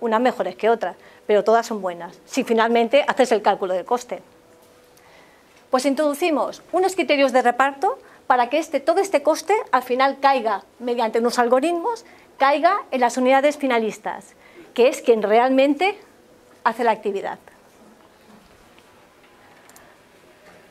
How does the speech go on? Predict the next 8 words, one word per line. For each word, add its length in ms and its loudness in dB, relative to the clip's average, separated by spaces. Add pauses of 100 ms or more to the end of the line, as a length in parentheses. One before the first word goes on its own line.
(1160)
Lo 120 0
repartimos 720 0
y 80 -10
se 140 -2
queda 260 2
todo 300 2
el 100 2
coste 400 -2